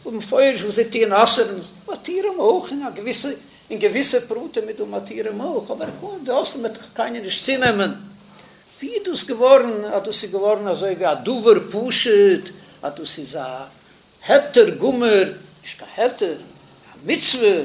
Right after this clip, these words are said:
חיוב גמור, אין אזוי, אין, אין, אין, אין, מיט טיק נאך מיט צער זיין, די, די, וואס ער וויל, עס גייט דורך שוין זיבן חדשים נאך דער חתונה, ער האט נאך גאר נישט געטון. די, די, די, שויטע, די, וואס, וואס, וואס איז דאס, עפעס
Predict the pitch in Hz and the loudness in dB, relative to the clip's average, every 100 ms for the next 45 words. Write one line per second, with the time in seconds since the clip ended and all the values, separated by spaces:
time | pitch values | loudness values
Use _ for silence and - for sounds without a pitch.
0 | 107 - - - - 269 359 214 156 349 | -6 -18 -20 -16 -4 2 4 4 0 -6
1 | 170 165 110 120 117 233 214 165 135 127 | -6 -6 -10 -10 2 6 6 4 -2 -10
2 | 117 120 117 - - - - 123 - - | -14 -16 -18 -20 -20 -20 -18 -18 -14 -16
3 | - 156 - 143 - 190 220 196 160 175 | -8 -8 -8 -12 -4 2 2 2 0 0
4 | 147 185 190 170 - - - - 180 170 | 0 0 0 0 -6 -16 -14 -4 -2 -2
5 | - 156 208 175 - 165 - 196 190 - | -4 -2 -2 -2 -2 -2 0 -2 -2 -6
6 | 185 151 135 - - 139 208 202 202 190 | -8 -8 -10 -18 -18 -8 -8 -6 -6 -6
7 | 214 208 202 185 170 180 190 196 - 202 | -4 -6 -6 -6 -6 -2 0 0 0 -4
8 | 175 165 143 160 - 196 202 - 147 196 | -2 -6 -6 -8 -8 -8 -8 -10 -6 2
9 | 247 233 151 - - _ - 196 175 139 | 2 2 -2 -10 -20 _ -4 -2 -2 -4
10 | 165 156 139 139 123 - 156 175 180 147 | -6 -8 -8 -12 -12 -10 -8 -8 -10 -10
11 | 160 139 156 - 170 - - _ - 147 | -8 -8 -10 -16 -18 -20 -20 _ -20 -16
12 | - 185 - 180 - | -12 -12 -10 -12 -12